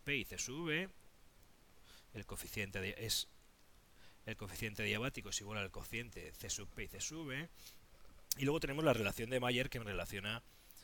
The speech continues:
pues, los calores específicos tanto a presión constante como a volumen constante. C sub P menos C sub V es igual a R. Si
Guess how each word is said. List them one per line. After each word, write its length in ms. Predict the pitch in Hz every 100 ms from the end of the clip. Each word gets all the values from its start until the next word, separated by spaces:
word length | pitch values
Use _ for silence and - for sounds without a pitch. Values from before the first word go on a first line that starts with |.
| - - -
pues, 140 | - 87
los 140 | 87
calores 320 | 90 82 85
específicos 680 | 92 - 92 92 98 - 110
tanto 280 | - 95 92
a 40 | 87
presión 340 | 90 - 90
constante 440 | 101 - 107 107
como 160 | 117 104
a 40 |
volumen 280 | 85 82 78
constante. 520 | - - 135 131 71 - - - - - - - - - -
C 140 | 95
sub 220 | - 101 -
P 200 | 135 90 - - - -
menos 280 | 98 82 82
C 120 | 95
sub 260 | 95 123 139
V 200 | 117 143 - - - - -
es 140 | -
igual 340 | 90 90 95 - - - - - - - - - - -
a 100 | 85
R. 140 | - - - - - - - - - - - - - - - - - - - - - - - - - - -
Si 460 | - 127 127 127